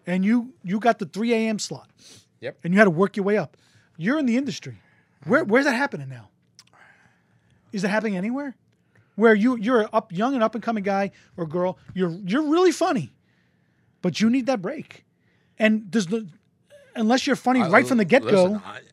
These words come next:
Speaker 1: there's no place for you to test your material. Do you want somebody coming and test the material at your club?
Speaker 2: No.
Speaker 1: Exactly.
Speaker 2: No, and I'm guilty of it.
Speaker 1: Yeah.
Speaker 2: I'm, I'm guilty of it
Speaker 1: But,
Speaker 2: because
Speaker 1: but you need
Speaker 2: I,
Speaker 1: to make
Speaker 2: I did open mics.
Speaker 1: Yeah.
Speaker 2: I did,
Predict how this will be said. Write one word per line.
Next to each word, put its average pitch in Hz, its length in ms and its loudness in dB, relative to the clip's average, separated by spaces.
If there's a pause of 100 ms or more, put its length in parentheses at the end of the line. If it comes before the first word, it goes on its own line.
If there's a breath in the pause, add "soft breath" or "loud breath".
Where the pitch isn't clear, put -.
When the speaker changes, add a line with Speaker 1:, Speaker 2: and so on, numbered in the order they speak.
(120)
Speaker 1:
there's 202 100 0
no 294 80 4
place 277 200 0
for 277 60 -2
you 269 60 0
to 226 60 0
test - 280 -4
your 269 80 -4
material. 254 300 -6 (180 loud breath)
Do 196 80 -6
you 220 60 0
want 262 160 -2
somebody 247 200 -4
coming 233 220 -6
and 220 80 -8
test 202 160 -6
the 233 60 -6
material 208 320 -6
at 190 100 -10
your 202 80 -12
club? 208 280 -8
Speaker 2:
No. - 120 -16 (380)
Speaker 1:
Exactly. 190 520 -4 (280)
Speaker 2:
No, 95 100 -20 (220)
and 110 100 -8
I'm 143 80 -8
guilty 185 320 -4
of 85 100 -14
it. - 80 -20 (140)
Speaker 1:
Yeah. 320 160 -16
Speaker 2:
I'm, 175 220 -10
I'm 190 140 -10
guilty 220 280 -10
of 120 120 -10
it - 60 -14
Speaker 1:
But, 247 140 -4
Speaker 2:
because 165 200 -4
Speaker 1:
but - 60 -10
you 269 80 -2
need 285 100 2
Speaker 2:
I, 165 40 0
Speaker 1:
to - 60 -2
make 170 140 2
Speaker 2:
I 160 140 -2
did 131 300 -8
open 143 280 -6
mics. - 480 -18
Speaker 1:
Yeah. 226 380 -2
Speaker 2:
I 139 120 -4
did, 202 360 -6